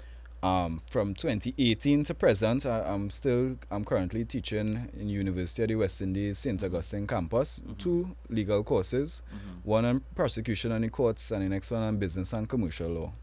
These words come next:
Speaker 2: Okay.
Speaker 1: All right, and well, I have a private practice since I came back,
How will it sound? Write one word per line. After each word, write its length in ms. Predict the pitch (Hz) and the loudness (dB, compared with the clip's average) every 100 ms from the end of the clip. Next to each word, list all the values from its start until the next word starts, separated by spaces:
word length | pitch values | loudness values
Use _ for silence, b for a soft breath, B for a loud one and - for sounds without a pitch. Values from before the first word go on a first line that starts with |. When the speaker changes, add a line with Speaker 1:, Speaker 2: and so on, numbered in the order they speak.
| - | -10
Speaker 2:
Okay. 340 | 113 - 90 80 B B B B B | -10 -8 -12 -14 B B B B B
Speaker 1:
All 60 | 92 | -2
right, 140 | 101 110 | -2 0
and 160 | 98 | 0
well, 100 | 95 | 2
I 80 | 90 | 4
have 140 | 104 113 | 2 2
a 40 | |
private 440 | - 131 95 104 | 4 4 4 2
practice 360 | 131 87 - 113 | 0 0 -2 -4
since 280 | - 139 143 | -2 0 0
I 100 | 127 | 0
came 260 | 147 107 | 0 0
back, 300 | 92 90 - | 0 -2 -6